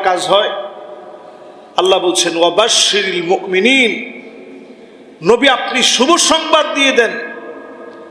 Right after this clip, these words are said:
এই মানুষগুলো আল্লাহর কাছ থেকে শুভ সংবাদ পেয়ে যাবে। আল্লাহর হাবিব নিজে শুভ সংবাদ দিচ্ছেন। মালিকের কাছে আমরা ভিক্ষুকের মতো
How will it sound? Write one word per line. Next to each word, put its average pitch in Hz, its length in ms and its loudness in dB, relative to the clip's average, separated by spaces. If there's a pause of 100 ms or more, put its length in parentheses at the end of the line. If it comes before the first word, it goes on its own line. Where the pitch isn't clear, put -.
(160)
এই 185 140 4
মানুষগুলো 196 640 2
আল্লাহর 185 320 0
কাছ 175 200 -2
থেকে 165 140 -2
শুভ 170 260 2
সংবাদ 170 400 0 (120)
পেয়ে 196 200 4
যাবে। 151 340 -2 (1120)
আল্লাহর 175 360 2
হাবিব 170 300 0
নিজে 190 320 0
শুভ 190 260 2
সংবাদ 165 440 0
দিচ্ছেন। 156 360 -4 (1000)
মালিকের 190 440 2
কাছে 185 220 2
আমরা 180 460 0 (760)
ভিক্ষুকের 220 600 0
মতো 202 460 0